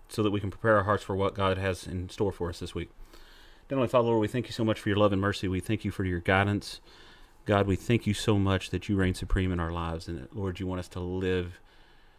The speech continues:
Father, for you and show you, Father, uh, daily. And God, we thank you so much for this podcast, and Father, knowing that it's your will, and may it impact the listeners, Father, and,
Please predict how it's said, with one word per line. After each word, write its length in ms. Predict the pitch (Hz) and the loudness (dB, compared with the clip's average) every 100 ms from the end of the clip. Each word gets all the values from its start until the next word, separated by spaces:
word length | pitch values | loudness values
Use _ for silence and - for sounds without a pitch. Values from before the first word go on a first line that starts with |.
| - - | -20 -4
Father, 360 | 107 95 92 | 2 2 2
for 340 | 87 - 107 104 | -2 0 2 2
you 440 | 101 101 101 101 - | 2 2 0 -2 -6
and 160 | 95 85 | -8 -6
show 320 | - 110 101 | 0 2 2
you, 300 | 90 87 85 | 0 -4 -6
Father, 560 | - 90 87 85 82 - - | -6 -4 -4 -4 -8 -14 -14
uh, 140 | 90 85 85 90 | -12 -10 -12 -4
daily. 460 | 95 90 87 90 - _ - - - - _ - | -2 -2 -6 -12 -18 _ -20 -20 -20 -20 _ -4
And 320 | 95 90 95 | -4 -4 -2
God, 180 | 95 92 | -2 0
we 80 | 87 | -2
thank 220 | 104 98 | -4 -6
you 60 | |
so 160 | 92 101 | -4 -4
much 160 | 98 - | -4 -4
for 80 | |
this 120 | 90 - | -8 -4
podcast, 680 | 104 98 - 95 92 - | -2 -2 0 0 -2 -4
and 260 | 87 85 85 - - | -10 -10 -12 -18 -8
Father, 280 | 101 92 87 | 0 2 2
knowing 320 | 90 92 90 | 0 0 -2
that 120 | 85 | -2
it's 180 | 82 - | -4 -2
your 120 | 92 | -2
will, 480 | 85 90 92 92 95 | 0 0 2 2 0
and 180 | 82 82 - - - - _ | -2 -8 -16 -20 -20 -20 _
may 120 | 104 104 | 0 0
it 100 | 95 | 0
impact 380 | 101 104 104 | -2 -2 -2
the 80 | - | -2
listeners, 420 | 90 92 - 92 | -2 -2 -4 -6
Father, 400 | - 92 90 90 87 | -4 -2 0 0 -2
and, 260 | 85 82 | -4 -6